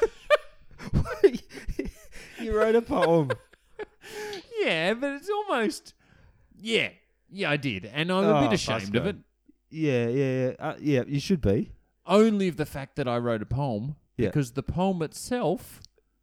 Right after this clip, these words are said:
Speaker 2: quite amazing.
Speaker 1: <laughs> Right.
Speaker 2: So
Speaker 1: Okay.
Speaker 2: I'm gonna, I'm gonna read it to
Speaker 1: Of
Speaker 2: our
Speaker 1: course you
Speaker 2: listeners.
Speaker 1: are. Yeah.
Speaker 2: So this is what happened. Jay had to sing it with, with your wife, actually.
Speaker 1: Sing,
Speaker 2: Your
Speaker 1: sing a
Speaker 2: wife
Speaker 1: song. Yeah, yeah.
Speaker 2: sang at the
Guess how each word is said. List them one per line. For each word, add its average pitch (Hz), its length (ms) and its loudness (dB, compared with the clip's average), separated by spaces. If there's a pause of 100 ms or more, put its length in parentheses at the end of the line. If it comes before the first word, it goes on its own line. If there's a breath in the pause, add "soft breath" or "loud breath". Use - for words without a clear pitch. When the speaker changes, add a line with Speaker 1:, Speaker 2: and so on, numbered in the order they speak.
(340)
Speaker 2:
quite 127 300 4
amazing. 113 560 0 (120)
Speaker 1:
<laughs> - 160 0
Right. 104 480 0 (120)
Speaker 2:
So - 160 -2
Speaker 1:
Okay. 185 100 0
Speaker 2:
I'm - 80 0
gonna, 170 180 -4
I'm 156 140 -4
gonna 151 160 -2
read 110 240 -4
it - 80 -14
to 147 60 -2
Speaker 1:
Of 131 40 -2
Speaker 2:
our 113 60 -2
Speaker 1:
course 143 220 2
you 110 120 4
Speaker 2:
listeners. 92 180 2
Speaker 1:
are. - 80 -8
Yeah. 104 180 0 (160)
Speaker 2:
So 175 280 0
this 196 240 -4
is 185 80 -6
what 160 160 2
happened. 110 300 -4
Jay 135 240 -4
had 139 140 -6
to 120 60 -14
sing 127 300 -10
it 113 120 -12 (140)
with, 107 320 -12
with 110 160 -10
your 135 220 0
wife, 90 320 -10
actually. 269 440 -12 (360)
Speaker 1:
Sing, 131 180 -4
Speaker 2:
Your 170 200 4
Speaker 1:
sing 123 100 2
a 123 40 2
Speaker 2:
wife 110 80 2
Speaker 1:
song. 87 180 0
Yeah, 104 160 4
yeah. 90 220 0 (260)
Speaker 2:
sang 139 320 -4
at 110 140 -12
the 107 320 -6